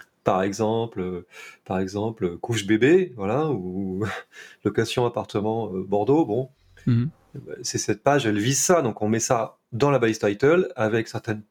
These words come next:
Speaker 1: subtilités. Il y a aussi la métadescription qui est quand même ce qu'on voit sur Google quand on cherche, euh, euh, un site, on voit ça en premier. Ensuite, on a évidemment une complète, comment on appelle ça, une cohérence entre ce, ce, cet objectif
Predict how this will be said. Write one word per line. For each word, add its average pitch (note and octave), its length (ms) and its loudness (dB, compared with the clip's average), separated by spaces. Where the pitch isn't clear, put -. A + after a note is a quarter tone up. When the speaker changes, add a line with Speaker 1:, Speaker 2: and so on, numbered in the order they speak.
Speaker 1:
subtilités. B2 840 0
Il A2+ 40 4
y A2 40 8
a A2+ 40 8
aussi A#2 220 2
la A#2+ 80 4
métadescription A#2+ 880 0
qui F#2+ 360 -2
est F#2 60 0
quand G#2+ 140 -4
même A2 120 -2
ce - 80 -8
qu'on G#2+ 160 -2
voit A2 220 0
sur G2 180 -6
Google A2 280 -2
quand F#2+ 200 -10
on F#2+ 60 -4
cherche, - 380 -6
euh, - 40 -6
euh, - 560 -8
un A#2 100 -2
site, - 260 -4
on F#2+ 60 0
voit G2 140 0
ça G#2+ 100 -4
en G2+ 60 0
premier. D3 500 4
Ensuite, C#3 540 0
on A#2+ 180 0
a A#2 140 0
évidemment A2 480 -2
une A2+ 140 -2
complète, B2+ 680 -2
comment A2 160 0
on G#2+ 40 0
appelle G#2+ 200 -4
ça, - 160 -4
une G#2+ 120 -2
cohérence C#3+ 600 2
entre A2 340 0
ce, G#2+ 320 -2
ce, G2 280 -12
cet - 260 -10
objectif A#2+ 600 -2